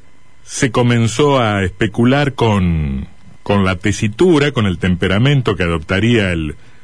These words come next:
Poder Ejecutivo en un, en un trámite de esta naturaleza, porque, mm, el enjuiciamiento no había sido promovido por,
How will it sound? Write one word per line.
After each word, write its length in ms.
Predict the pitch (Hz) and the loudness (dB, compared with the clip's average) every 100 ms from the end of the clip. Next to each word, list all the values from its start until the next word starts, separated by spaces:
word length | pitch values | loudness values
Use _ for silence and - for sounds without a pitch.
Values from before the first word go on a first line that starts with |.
| - - - - - | -20 -20 -20 -10 -2
Poder 240 | 104 113 | 2 2
Ejecutivo 680 | 110 107 95 92 123 120 107 | 0 -2 -2 0 2 2 2
en 80 | 95 | 2
un, 600 | 87 82 73 69 67 - - - - - - - - - - - | 0 0 -2 -6 -10 -16 -20 -20 -20 -20 -20 -20 -20 -18 -16 -4
en 100 | 104 | 0
un 160 | 110 104 | 2 2
trámite 580 | 117 120 113 104 113 110 - - - - - - - | 2 2 2 0 -2 -2 -12 -20 -20 -20 -20 -16 -6
de 260 | 90 113 113 | 0 0 0
esta 240 | - 101 | -2 -2
naturaleza, 760 | 98 87 113 147 190 135 - 104 | 0 0 0 4 2 2 -2 -4
porque, 680 | - 117 101 117 113 104 | 0 -2 0 0 0 0
mm, 320 | 90 82 73 67 - - - - - - - - - - - - | 0 0 -2 -6 -14 -20 -20 -20 -20 -20 -20 -20 -20 -20 -20 -8
el 120 | 117 117 | -2 0
enjuiciamiento 800 | 113 117 - 117 127 127 117 117 | 2 0 2 2 2 2 2 2
no 240 | 123 123 | 2 2
había 260 | 120 127 113 | 2 2 0
sido 300 | - 123 98 | 0 0 0
promovido 480 | 107 110 139 143 95 | 0 2 2 2 2
por, 260 | 90 85 | -2 -2